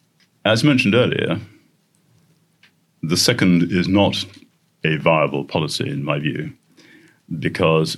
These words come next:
with this amount of debt around, a reasonably deep recession runs the real danger of spiraling down into a depression. And I think they are very aware of that. Um,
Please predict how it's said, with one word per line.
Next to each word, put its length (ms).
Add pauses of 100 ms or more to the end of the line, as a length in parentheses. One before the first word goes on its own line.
with 220
this 140
amount 260
of 160
debt 220
around, 540 (1700)
a 240 (1700)
reasonably 480
deep 300 (260)
recession 680 (140)
runs 340
the 100
real 360 (120)
danger 460 (320)
of 160 (140)
spiraling 600
down 520
into 200
a 40
depression. 560 (1120)
And 160
I 100
think 240
they 100
are 120
very 180
aware 300
of 200
that. 360 (880)
Um, 380